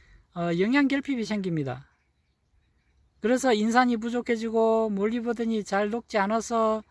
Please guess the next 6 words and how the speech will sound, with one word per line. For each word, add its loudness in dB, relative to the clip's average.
또 -10
몰리버든이 0
부족해지고, 0
반면에 2
구리나 0
철, -2